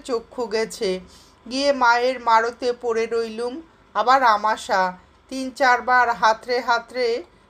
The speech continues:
রাত্রেই শৌচে গেলুম। ভিক্ষে মা ছিল, ওইখানেই তার ঘর। সে মাঝে মাঝে গলা খ্যাকার দিত, আমি ভয় না পাই, পড়ে রইলুম। কিছুক্ষণ পরেই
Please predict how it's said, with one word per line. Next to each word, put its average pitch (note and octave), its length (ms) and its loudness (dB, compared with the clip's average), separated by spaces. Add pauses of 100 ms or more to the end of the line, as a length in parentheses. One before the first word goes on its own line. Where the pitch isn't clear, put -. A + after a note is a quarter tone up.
(120)
রাত্রেই A3 600 0
শৌচে A#3 460 -6
গেলুম। G3+ 500 -6 (440)
ভিক্ষে C#4 420 -4
মা B3 340 2
ছিল, G3+ 440 -4 (360)
ওইখানেই B3 560 -2
তার A3 320 2
ঘর। F#3+ 460 0 (460)
সে A#3+ 300 -4
মাঝে A3 260 -2
মাঝে A#3+ 300 -6
গলা A3+ 340 2
খ্যাকার A#3 520 -4
দিত, C4+ 400 -6 (500)
আমি A#3+ 240 -2
ভয় A3+ 400 0
না A3 200 -2
পাই, F#3 460 -2 (340)
পড়ে B3+ 280 -2
রইলুম। B3 520 -4 (400)
কিছুক্ষণ B3+ 640 -4
পরেই B3+ 520 -2